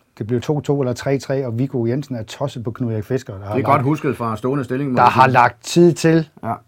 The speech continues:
Speaker 1: i u-, i, ifølge Viggo i urimelig grad.
Speaker 2: Ja, det var spillere som A G F'ere, som Noko Jokovic og Lennart Bak, Gunnar Lind, Torben Piknik, Lars Windfeldt på mål.
Speaker 1: Ja.
Speaker 2: Øh,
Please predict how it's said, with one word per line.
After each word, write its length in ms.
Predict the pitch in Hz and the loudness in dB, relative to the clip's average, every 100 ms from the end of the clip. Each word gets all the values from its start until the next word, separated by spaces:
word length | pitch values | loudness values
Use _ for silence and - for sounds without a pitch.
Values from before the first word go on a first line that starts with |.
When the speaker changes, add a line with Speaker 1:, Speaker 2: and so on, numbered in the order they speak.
| _ | _
Speaker 1:
i 220 | 127 127 | -2 0
u-, 360 | 139 135 120 147 | 2 0 -2 -4
i, 180 | 120 110 113 - | -6 -6 -8 -8
ifølge 400 | 123 123 113 110 | -8 -4 -4 -4
Viggo 320 | 110 135 135 117 - | -2 -2 -2 -8 -6
i 100 | 135 | -2
urimelig 440 | 117 107 139 120 | -2 0 0 0
grad. 200 | 107 101 107 - | -6 -12 -18 -12
Speaker 2:
Ja, 140 | 104 104 | -10 -6
det 80 | 127 | -2
var 220 | 135 117 | 0 0
spillere 340 | - 135 147 | -2 -2 -2
som 320 | 120 113 110 - | -2 -4 -4 -6
A 80 | 117 | -6
G 160 | 131 | -4
F'ere, 300 | 135 147 110 | -2 -4 -4
som 260 | 101 110 101 | -6 -10 -8
Noko 380 | 117 131 160 156 | -4 -2 -2 -2
Jokovic 640 | 120 151 165 120 95 - - | -2 -4 -4 -6 -8 -10 -8
og 140 | 113 | -6
Lennart 240 | 113 110 | -4 -6
Bak, 300 | - 135 147 | -2 -2 -2
Gunnar 220 | - 123 120 | -4 -2 0
Lind, 240 | 151 107 _ _ | 0 -2 _ _
Torben 260 | 139 131 123 | -4 -4 -4
Piknik, 460 | 233 208 156 - _ _ _ | -6 -6 -8 -8 _ _ _
Lars 260 | 123 131 110 | 0 0 0
Windfeldt 420 | 185 - 131 101 | -4 -4 -6 -4
på 80 | 127 | -2
mål. 260 | 131 127 - - | -2 -2 -8 -16
Speaker 1:
Ja. 40 | 113 110 _ _ | -14 -14 _ _
Speaker 2:
Øh, 460 | - 113 113 110 110 | -6 -4 -2 -4 -4